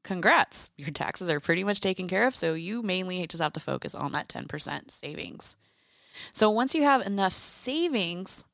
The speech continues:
you can then have the freedom to invest in assets like real estate, mutual funds, a side hustle, a business. I mean, honestly, the list goes on. But remember, invest in you first by setting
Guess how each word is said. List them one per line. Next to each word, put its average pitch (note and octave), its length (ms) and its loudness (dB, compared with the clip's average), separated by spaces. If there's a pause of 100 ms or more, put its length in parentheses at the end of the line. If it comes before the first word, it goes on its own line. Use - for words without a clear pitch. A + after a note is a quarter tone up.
(340)
you F#3 100 -4
can F#3 280 -2
then F#3 320 4
have F3 240 0
the E3+ 80 0
freedom D#3+ 400 -4
to - 120 -4
invest D#3 440 -2
in D3+ 160 -6
assets E3+ 580 2
like - 260 -14
real G3+ 220 2
estate, F#3 400 0
mutual E3+ 240 -2
funds, E3+ 800 -2 (100)
a - 60 -14
side D#3+ 320 6
hustle, E3+ 580 6
a - 60 -4
business. G#3 800 8 (340)
I F#3 80 2
mean, F#3+ 160 6
honestly, F#3 380 4
the E3+ 100 -2
list E3+ 260 2
goes D#3+ 200 2
on. D3+ 320 4
But D#3 240 2
remember, E3 580 4 (800)
invest F#3 560 2
in A#3+ 160 2
you E3+ 240 2
first F3 600 2 (200)
by F3 100 -6
setting D#3 480 -2